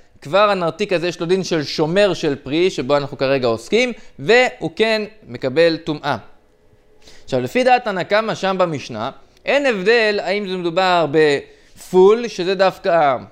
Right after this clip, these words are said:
אה, אה, סוג של קטנית גדולה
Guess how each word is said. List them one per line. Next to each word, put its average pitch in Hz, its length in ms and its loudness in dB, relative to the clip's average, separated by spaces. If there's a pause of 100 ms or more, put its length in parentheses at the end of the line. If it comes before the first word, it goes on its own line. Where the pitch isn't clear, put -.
(1300)
אה, 131 200 0
אה, 131 160 2
סוג 170 260 0
של 160 160 2
קטנית 147 380 0
גדולה 135 500 4